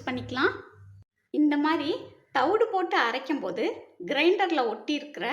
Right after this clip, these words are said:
பொடி பொடி, மணல், கல்லு எல்லாமே நல்லா ரிமூவ் ஆயிரும். கிரைண்டர்ல இருக்கிற தவிடை ஒரு சட்டியில அள்ளி எடுத்துருங்க.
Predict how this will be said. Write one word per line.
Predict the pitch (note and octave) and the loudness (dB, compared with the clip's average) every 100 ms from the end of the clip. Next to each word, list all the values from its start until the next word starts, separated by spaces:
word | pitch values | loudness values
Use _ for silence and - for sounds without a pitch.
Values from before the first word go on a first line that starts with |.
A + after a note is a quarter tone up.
| - - - _ - | -4 -10 -20 _ -6
பொடி | A#3+ D4+ - | -2 -2 -2
பொடி, | D4+ D4+ - - A3+ | -2 -2 -2 -6 -6
மணல், | A#3+ C4 C4+ E4+ E4 - | -4 -2 0 0 0 -4
கல்லு | B3+ D4+ E4+ A3 | -2 -2 -2 -2
எல்லாமே | A3 C4+ D4+ C4+ A#3 D#4+ - - _ _ _ A#3+ | -4 0 0 0 -2 -4 -4 -14 _ _ _ -6
நல்லா | A#3+ C4 C#4 B3+ | -4 -2 -2 -2
ரிமூவ் | C4 C4+ C4 | -4 -4 -4
ஆயிரும். | A3+ G#3 C4 - - - _ _ _ _ _ _ _ _ _ C4+ | -4 -2 -2 -2 -6 -20 _ _ _ _ _ _ _ _ _ -6
கிரைண்டர்ல | C#4 C4+ E4+ F#4+ F#4 D#4 C4+ | -2 4 6 6 2 0 -2
இருக்கிற | - B3 B3+ - - _ _ - | -6 -4 -4 -4 -10 _ _ -4
தவிடை | A#3+ C4 D#4+ C4 G#4 - - _ _ - | -2 0 2 2 0 -4 -18 _ _ -6
ஒரு | B3+ B3+ | -4 -4
சட்டியில | B3 A3+ C#4 C4 A3+ | -6 -4 -6 -4 -4
அள்ளி | A#3 B3+ B3 | -4 -4 -4
எடுத்துருங்க. | A3+ - A#3 A3+ | -6 -10 -8 0